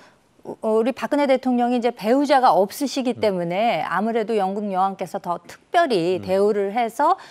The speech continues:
Speaker 1: 어, 정방향이 함께 나란히 자리를 해주신 것이 아닌가 그런 해석도 가능할 것 같습니다.
Speaker 2: 네. 자, 이 황금마차의 영어식 이름이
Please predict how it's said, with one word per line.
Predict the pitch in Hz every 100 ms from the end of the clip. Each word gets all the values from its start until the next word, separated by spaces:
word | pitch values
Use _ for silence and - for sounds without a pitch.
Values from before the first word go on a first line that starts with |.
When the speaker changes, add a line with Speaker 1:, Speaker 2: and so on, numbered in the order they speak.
| -
Speaker 1:
어, | -
정방향이 | 175 208 220 233 214 196 196
함께 | 196 349 370 - 202 160
나란히 | 170 202 220 220
자리를 | 185 180 196 202
해주신 | 196 311 320 - 254
것이 | 208 -
아닌가 | 185 170 170 202
그런 | 202 208
해석도 | 190 185 - -
가능할 | 180 180 175
것 | -
같습니다. | 180 - - 175 - _ _
Speaker 2:
네. | 113 127 117 92 80 _ _ - - -
자, | 135
이 | 139 185 190
황금마차의 | 165 233 226 226 208 196 175 170 165 113
영어식 | 120 139 170 180 190 156 147
이름이 | 143 143 175 131 -